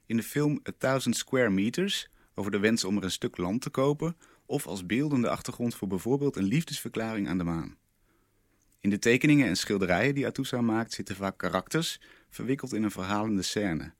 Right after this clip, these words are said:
Een man en vrouw die op een bed liggen naast een meisje dat met een bellenblaas in de kamer speelt, met de oorlogsfilm Apocalypse Now op de televisie in de achtergrond.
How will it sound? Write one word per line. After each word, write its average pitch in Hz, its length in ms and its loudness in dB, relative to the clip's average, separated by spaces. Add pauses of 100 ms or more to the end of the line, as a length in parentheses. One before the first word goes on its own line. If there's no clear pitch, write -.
(480)
Een 87 120 -2
man 101 220 4
en 101 100 2
vrouw 98 260 4
die 113 120 2
op - 80 -10
een 95 80 2
bed 95 180 0
liggen 107 340 -2
naast 104 260 -4
een 98 100 2
meisje 92 320 0
dat 101 140 -2
met 101 140 -2
een 90 120 -2
bellenblaas 98 640 0
in 69 60 -6
de 78 80 -6
kamer 95 320 -4
speelt, 120 420 -2 (420)
met 117 120 0
de - 80 -4
oorlogsfilm 143 560 0
Apocalypse 120 640 -2
Now 101 300 2
op - 120 -14
de 95 80 -6
televisie 107 680 -2
in 104 100 -4
de 82 80 -2
achtergrond. - 600 -12